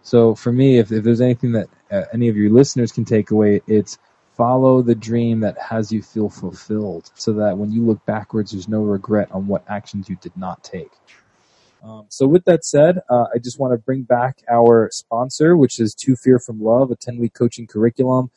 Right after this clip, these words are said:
It's all webinar based, so you can take it anywhere in the world. Um, and the, and, uh, it's all about leadership principles, mindset transformation,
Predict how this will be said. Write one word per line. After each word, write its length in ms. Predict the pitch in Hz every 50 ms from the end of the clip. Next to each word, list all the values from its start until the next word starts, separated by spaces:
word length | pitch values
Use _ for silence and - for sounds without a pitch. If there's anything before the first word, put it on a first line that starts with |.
| _ _ _
It's 160 | - 110 - -
all 160 | 110 107 104
webinar 460 | 107 113 110 113 117 113 110 107 101
based, 460 | - 117 123 127 127 - - - -
so 80 | - 107
you 100 | 107 104
can 100 | - -
take 220 | - 123 117 -
it 80 | 113 104
anywhere 300 | 113 117 117 113 113 113
in 80 | 113 107
the 60 | 101
world. 440 | 101 110 120 123 120 120 117 110 - _ _ _ _ _ _
Um, 240 | 110 110 110 107 98 -
and 160 | 113 113 110
the, 80 | 98 -
and, 300 | 117 113 110 110 104 - - 107
uh, 160 | 104 101 92 90
it's 140 | 110 -
all 140 | - 113 117
about 320 | 120 107 107 104 - - - _ _ _ _
leadership 420 | 120 139 156 147 131 - 135 123 _
principles, 420 | 143 135 127 - 120 127 120 107
mindset 440 | 117 117 117 123 127 120 - 117 -
transformation, 840 | - - 123 120 117 - 123 120 120 120 117 110 - 123 117 113